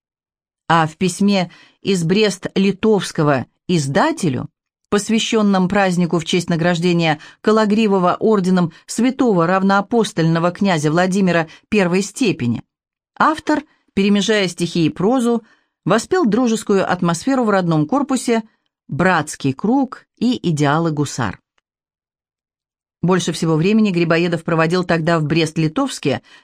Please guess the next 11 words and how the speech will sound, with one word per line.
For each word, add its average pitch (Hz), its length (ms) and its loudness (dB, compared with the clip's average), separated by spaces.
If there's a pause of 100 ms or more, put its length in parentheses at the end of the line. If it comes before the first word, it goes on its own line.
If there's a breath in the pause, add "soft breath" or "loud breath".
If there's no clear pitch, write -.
небольшом 208 460 2
городке, 143 420 -2
который 190 380 0
располагался 175 680 -2
примерно 220 440 0
там, 226 300 0 (240 loud breath)
где 202 200 0
сейчас 302 360 -2
стоит 208 340 -2
Брестская 156 520 -2
крепость. 120 520 -8